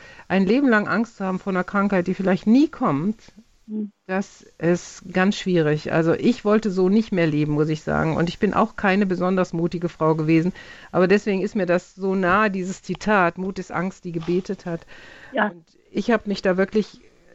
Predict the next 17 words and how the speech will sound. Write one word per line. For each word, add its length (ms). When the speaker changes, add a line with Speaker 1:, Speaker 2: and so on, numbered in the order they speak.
Speaker 1:
entschieden 600
für, 260
mein 200
Leben 320
so 160
zu 200
führen, 340
dass 160
Angst 420
in 160
meinem 380
Leben 360
keinen 360
Raum 280
mehr 180
haben 280
darf, 500